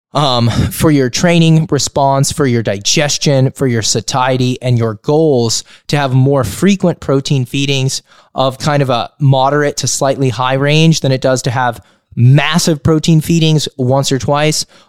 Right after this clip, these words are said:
or really, really tiny protein feedings all the time. There does seem to be a dose dependence with leucine, uh, and the leucine threshold as it pertains to turning on the M tor pathway. That's the, uh, mammalian target of rapamycin.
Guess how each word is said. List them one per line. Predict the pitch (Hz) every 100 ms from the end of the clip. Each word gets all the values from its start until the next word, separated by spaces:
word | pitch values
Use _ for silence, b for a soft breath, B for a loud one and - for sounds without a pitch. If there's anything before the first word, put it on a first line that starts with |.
| -
or | 139 135
really, | 127 147 147
really | 143 131
tiny | 123 - 139 151 147
protein | - 127 - 127
feedings | 120 127 123 120
all | - 117 110
the | 95
time. | - 107 98 - B B B -
There | 131
does | 131 165 170
seem | 180 170
to |
be | 151 147
a | 120
dose | 117 123 135 -
dependence | 127 127 131 139 -
with | 120 110
leucine, | 110 127 143 160 160 175 160 B B B B -
uh, | 120 123
and | 123
the |
leucine | 117 143 - 127
threshold | 117 139 143 - 151 151
as | 127 127
it |
pertains | - 131 135 135 127
to | 120
turning | - 135 131
on | 127 127
the | 117 -
M | 131 139
tor | - 135 127
pathway. | - 123 123 139 131 131 127 B B B -
That's | 127 - -
the, | 123 113
uh, | 113 -
mammalian | 120 123 127 139 131 123
target | 123 120
of | 117
rapamycin. | 120 120 120 117 123 -